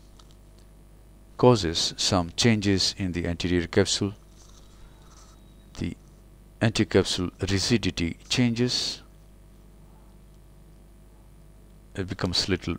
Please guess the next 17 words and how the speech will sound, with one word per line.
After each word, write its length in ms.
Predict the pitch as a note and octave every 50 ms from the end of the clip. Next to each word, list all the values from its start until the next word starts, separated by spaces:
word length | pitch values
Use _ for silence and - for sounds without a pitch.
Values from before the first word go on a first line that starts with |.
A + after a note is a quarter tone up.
| - -
rigid, 520 | A2+ A2 G#2+ - - A#2+ - - - - - - - - - - - - - - - - - - - - - - - - - -
and 400 | - G2+ F#2 F2+ F2 E2+ E2+ - -
it 160 | - F#2+ -
helps 500 | - - - B2 A#2 G2+ - - - - -
in 240 | - F#2 F2 E2+ E2
capsulorhexis. 1000 | - - F#2 - - - F2 D#2+ E2 E2 - - - - - - - - - - - - - - - - - - - - - - - - - - - - - - - - - - - - - - - - - - - - - - - - - - - - - - - - - - - - - - - -
And 180 | G#2+ G#2+ G#2
then 380 | A2+ A#2 G#2+ F2 D#2+ D#2 D#2 - - - - - - - - - - - - - - - - - - - - - - - - - - - - - - -
in 320 | - G#2+ G#2+ G#2+ G#2+ G#2 - - - - - - - - - - - - - - - - - - - - - -
such 300 | - - - A2+ - - -
cases 800 | - A#2 A2 G#2 - - A2+ A2 G#2+ - - - - - - - -
when 380 | - G2 F#2+ F#2+ F#2+ F2+ F2+ - - - - - - - - - - - - - -
there 300 | A2 - - G#2 G2 F#2+
is 240 | F#2+ F2 - - -
too 200 | - - D#3 C#3
much 300 | A2+ G#2 - - - -
convexity 720 | G#2 G2 F#2+ F#2+ - - - G2 F#2 - F#2+ F2+ F2 -